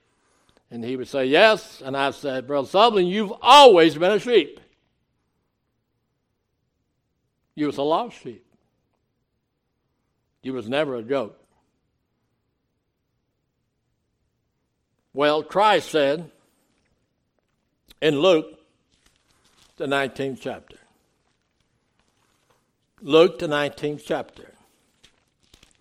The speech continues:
And notice here with me. Luke nineteen, verse ten.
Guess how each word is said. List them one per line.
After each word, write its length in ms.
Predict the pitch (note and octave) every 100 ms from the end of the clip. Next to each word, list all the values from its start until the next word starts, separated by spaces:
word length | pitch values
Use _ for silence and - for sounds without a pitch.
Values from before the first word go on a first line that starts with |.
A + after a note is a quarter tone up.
| _ _ _ _
And 140 | B2+ D3
notice 240 | D3+ B2
here 140 | C3+
with 180 | B2+ A#2+
me. 100 | G2+ - _ _ _ _ _ _ _ _ _ _ _ _ _
Luke 420 | C3 D3 F#3+ G#3 - _ -
nineteen, 920 | D3+ E3 G3+ - F3 C#3 C#3+ D#3+ - -
verse 320 | D3 D3 -
ten. 400 | - G#3+ B2